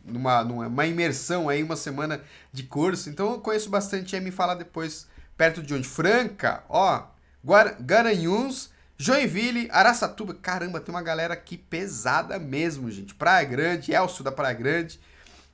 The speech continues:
é, Ivote, Rio Grande do Sul, Santa Catarina, Ca-,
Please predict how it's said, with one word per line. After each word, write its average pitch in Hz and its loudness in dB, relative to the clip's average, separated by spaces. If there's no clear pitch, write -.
é, 135 4
Ivote, 175 2
Rio 214 0
Grande 208 8
do 165 -2
Sul, 220 0
Santa 233 -2
Catarina, 190 -2
Ca-, - -4